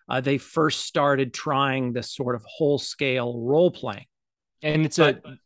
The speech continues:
Speaker 1: yeah,
Speaker 2: Isaac,
Speaker 1: go
Speaker 2: we
Speaker 1: ahead,
Speaker 2: should
Speaker 1: Dan.
Speaker 2: mention it's a de-, it's a departure. I just wanna make this point, Paul, which
Speaker 1: Mm-hmm.
Speaker 2: is that, uh, what Dave Wesley was doing was a real departure from that whole category of war games and, and historical miniatures, because those were very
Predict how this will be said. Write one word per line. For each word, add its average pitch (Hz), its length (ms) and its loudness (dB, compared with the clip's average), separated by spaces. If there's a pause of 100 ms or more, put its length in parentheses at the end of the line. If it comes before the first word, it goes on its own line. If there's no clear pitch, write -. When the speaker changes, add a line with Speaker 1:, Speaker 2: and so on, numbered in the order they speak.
(120)
Speaker 1:
yeah, 131 160 -4
Speaker 2:
Isaac, 147 200 2
Speaker 1:
go 151 60 2
Speaker 2:
we 139 60 4
Speaker 1:
ahead, 123 100 2
Speaker 2:
should 135 40 -4
Speaker 1:
Dan. 131 80 -2
Speaker 2:
mention 160 300 0
it's 120 140 -4
a 123 60 -2
de-, 110 260 -8
it's 113 140 -8
a 104 60 -8
departure. 120 760 0
I 101 100 -4
just 120 160 -8
wanna 127 120 -4
make 120 160 -6
this 127 140 -12
point, 95 240 -12
Paul, 101 240 -4
which 101 160 -10
Speaker 1:
Mm-hmm. 113 100 -10
Speaker 2:
is 90 80 -10
that, 98 220 -6 (720)
uh, 104 360 -2
what 107 440 -6
Dave 131 200 2
Wesley 147 340 2
was 120 180 -2
doing 113 240 -2
was 110 140 -2
a 110 60 -2
real 120 260 -2
departure 139 640 -2
from 113 300 -6
that 110 200 -6
whole 180 360 0
category 131 840 -4
of 95 160 -12
war 120 300 -2
games 120 480 -4
and, 110 180 -8
and 101 180 -10
historical 113 600 -4
miniatures, 127 520 -4
because 98 380 -10
those 139 300 -2
were 127 140 -4
very 123 640 0